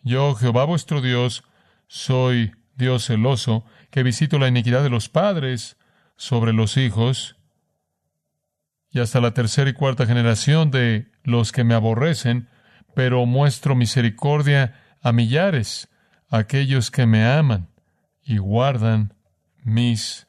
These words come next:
mandamientos". De manera repetida, Dios dice,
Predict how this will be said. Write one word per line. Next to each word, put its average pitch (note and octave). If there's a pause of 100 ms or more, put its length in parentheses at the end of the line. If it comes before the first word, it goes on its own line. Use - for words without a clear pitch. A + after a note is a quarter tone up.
(140)
mandamientos". G#2+ (1700)
De B2
manera C#3+
repetida, C3+
Dios B2
dice, A#2+